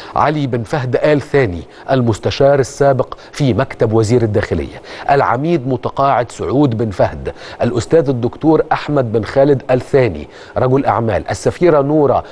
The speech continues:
بنت خالد آل ثاني، سفيرة بالخارجية القطرية، الأستاذ الدكتور أو الأستاذة الدكتورة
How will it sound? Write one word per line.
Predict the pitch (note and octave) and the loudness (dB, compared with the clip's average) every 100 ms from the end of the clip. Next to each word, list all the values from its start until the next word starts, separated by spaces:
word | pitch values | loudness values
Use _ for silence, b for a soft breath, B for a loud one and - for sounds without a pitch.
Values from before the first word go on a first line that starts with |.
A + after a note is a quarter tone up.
| B | B
بنت | G#2 A#2+ - | -2 -2 -2
خالد | - D3 D3+ D3 - | 2 4 6 4 2
آل | C#3 C#3+ | 0 0
ثاني، | - D3 C3 F#2+ D#2+ B B | 0 2 2 0 -6 B B
سفيرة | - A2 C#3+ C3 | -4 0 2 2
بالخارجية | A#2+ G#2+ A#2 G#2+ G#2+ A2+ | 2 -2 -2 0 2 2
القطرية، | F#2+ F#2+ F2 D#2 C2+ - B B - | 2 -4 -8 -8 -8 -12 B B -2
الأستاذ | B3 B2 - D#3 | 0 0 2 2
الدكتور | C3+ A2+ A#2 - D#3+ | 2 -4 -6 0 0
أو | A2 | 0
الأستاذة | G#2 G2+ D3+ | -2 -2 2
الدكتورة | C3+ A#2 - D3 C#3 | 2 0 -2 2 2